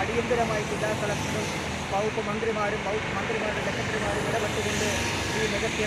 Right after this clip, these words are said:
കൃഷിസ്ഥലങ്ങളും കുളങ്ങളും പുഴകളുമെല്ലാം അടിയന്തരമായി പൂർവ്വസ്ഥിതിയിലാക്കണമെന്ന് മനുഷ്യാവകാശ പരിസ്ഥിതി പ്രവർത്തനം എന്ന നിലയിൽ എനിക്ക് പറയാനുള്ളതും അടിയന്തരമായി ഇത് പൂർവ്വസ്ഥിതിയിൽ നിയമ നടപടിക്ക് വിധേയമാക്കി പൂർവ്വസ്ഥിതിയിലാക്കുകയും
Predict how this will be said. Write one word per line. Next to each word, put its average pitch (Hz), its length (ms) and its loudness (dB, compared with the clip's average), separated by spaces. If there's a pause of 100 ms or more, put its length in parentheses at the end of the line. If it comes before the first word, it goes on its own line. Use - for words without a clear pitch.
കൃഷിസ്ഥലങ്ങളും 214 720 -2
കുളങ്ങളും 208 480 0
പുഴകളുമെല്ലാം 220 720 2 (520)
അടിയന്തരമായി 220 720 0
പൂർവ്വസ്ഥിതിയിലാക്കണമെന്ന് 214 1120 0 (640)
മനുഷ്യാവകാശ 226 560 2 (100)
പരിസ്ഥിതി 220 380 0
പ്രവർത്തനം 214 460 0
എന്ന - 80 0
നിലയിൽ 202 300 0 (340)
എനിക്ക് - 260 0
പറയാനുള്ളതും 311 560 2 (320)
അടിയന്തരമായി 240 600 6
ഇത് 226 120 2
പൂർവ്വസ്ഥിതിയിൽ 415 520 0 (320)
നിയമ 226 220 0
നടപടിക്ക് 214 460 0
വിധേയമാക്കി 220 640 2 (1080)
പൂർവ്വസ്ഥിതിയിലാക്കുകയും 220 960 4